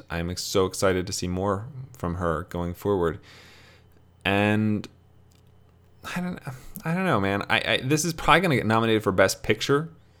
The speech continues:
which I don't agree with, but there's always a couple of those every year anyway. So, First Man. First Man.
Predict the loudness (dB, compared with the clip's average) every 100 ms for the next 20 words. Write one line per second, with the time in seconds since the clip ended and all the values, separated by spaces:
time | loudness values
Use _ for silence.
0 | -20 -20 -20 -20 _ -4 -2 -2 -4 -8
1 | -14 -20 _ -20 -20 _ -20 -20 -20 -20
2 | -6 -2 0 0 0 -4 -8 _ -20 -6
3 | -2 -2 0 0 2 0 -2 0 0 0
4 | -4 -20 -20 -16 -10 -2 2 2 0 -6
5 | -6 -4 0 2 2 0 -2 -4 -2 0
6 | 0 0 -2 -4 -6 -8 -12 _ _ -18
7 | -12 -10 -12 -18 -20 -20 -20 -20 -20 -20
8 | -20 -20 -20 -20 _ _ -20 _ _ -20
9 | -12 -4 -4 -4 -6 -6 -8 -14 -20 -20
10 | -20 -20 -20 _ _ _ -20 -18 -6 -6
11 | -6 -10 -18 -20 -20 -20 _ -20 -20 -20
12 | -12 -8 -8 -10